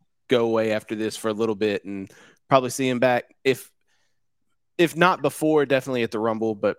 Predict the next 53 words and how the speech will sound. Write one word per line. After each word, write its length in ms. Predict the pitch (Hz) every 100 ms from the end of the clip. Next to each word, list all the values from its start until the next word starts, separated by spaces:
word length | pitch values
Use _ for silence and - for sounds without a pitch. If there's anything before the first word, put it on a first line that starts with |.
| - -
probably 460 | 110 92 92 92
before 440 | 90 95 90 90 92
the 120 | 87
end 140 | 101
of 60 | 95
the 100 | 95
year. 240 | 98 95 - - -
Um, 340 | - 151 139 - _ _ _ _ _ -
I 60 | 151
know 420 | 190 214 196 175
we, 400 | 147 160 147 139 -
I, 180 | 131 -
I 80 | 135
sent 260 | - 160
y'all 140 | 160 139
this 160 | 127
message 340 | 147 135 135 120
y-, 80 | 127
yesterday, 640 | 120 139 - 113 110 104 120
the 100 | 131
Cody 260 | - 202 175
documentary, 680 | 131 117 110 101 85 82 - _ _ _
um, 280 | 107 120 117
on 200 | 113 123
Peacock. 540 | 117 143 127 98 - - -
I 200 | 113 110 123
was 200 | 123 127
able 160 | 123
to 60 | 120
watch 260 | 123 123
that 160 | 131 117
the 140 | 120
other 160 | 117 113
night. 300 | 113 110 107 _ _ _ _ _ _ _ _
Very 440 | 127 127 156 165 147
well 240 | 131 120
done. 380 | 113 101 90 92 -
Uh, 220 | 113 107
W 260 | 104 139 135
W 220 | 127 123
E 180 | 120 117
does 400 | 117 110 104 104
a 60 | 107
great 220 | 120 110
job 200 | 123 110
with 100 | 101
documentaries 640 | 110 - 104 104 101 95 95
as 140 | 92
well 180 | 113 107
as 80 | 101
their 120 | 101
video 280 | 113 113 104
packages. 580 | 117 104 107 104 98